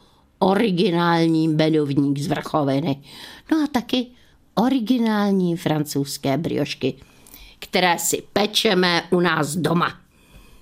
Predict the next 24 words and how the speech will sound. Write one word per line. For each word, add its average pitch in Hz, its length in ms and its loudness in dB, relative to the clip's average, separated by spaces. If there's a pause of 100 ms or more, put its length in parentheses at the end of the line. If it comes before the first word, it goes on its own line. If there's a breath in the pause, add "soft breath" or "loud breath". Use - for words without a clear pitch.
(140 soft breath)
A - 80 2
na 196 160 2
ty 202 200 -2
vám 170 240 2
dám 151 200 2
recept. - 440 -8 (520 soft breath)
Takže - 320 0
potřebujeme - 640 -2 (880 loud breath)
dvacet 165 360 0
gramů 214 360 2
čerstvého 175 540 0
droždí, 220 580 0 (460 loud breath)
jednu 170 300 2
lžíci 156 400 -2
mléka, 196 560 0 (340 loud breath)
jednu 160 360 0
lžíci 165 440 0
moučkového 143 680 -2
cukru, 208 560 -2 (420 loud breath)
tři - 220 -2
sta 220 240 -2
gramů 170 420 2
hladké 156 440 -2
mouky, 208 540 0